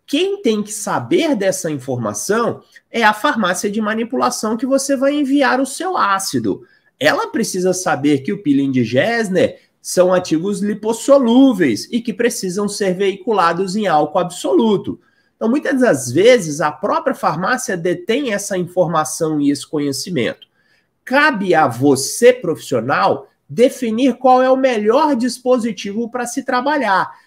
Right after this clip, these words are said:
Se você quer trabalhar com esse ácido na forma líquida,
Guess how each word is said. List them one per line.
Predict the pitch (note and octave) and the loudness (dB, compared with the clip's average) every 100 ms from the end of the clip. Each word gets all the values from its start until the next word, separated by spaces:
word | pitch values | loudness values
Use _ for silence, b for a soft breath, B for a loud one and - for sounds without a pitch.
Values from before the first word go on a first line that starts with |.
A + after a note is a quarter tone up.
| B | B
Se | - G3 | -8 -6
você | F#3+ G#3 - | -6 -6 -6
quer | G3+ G#3 G#3+ - | -8 -6 -6 -6
trabalhar | A3 G3 F#3 F3+ - | -6 -2 0 -2 -4
com | F#3+ F#3 | -8 -6
esse | E3+ - - F#3 C#3+ | -6 -8 -8 -4 0
ácido | C3+ B2+ B2 B2+ A2 A2 | 2 0 -2 -8 -8 -6
na | C3+ D#3 | -4 -4
forma | - B2+ B2 A#2 A#2+ | -4 -4 -2 -2 -4
líquida, | A#2+ C3 C3+ C#3 C3+ B2+ G#3 F3+ A3 A#3+ D#4 | 0 4 6 8 6 4 -8 -2 0 2 0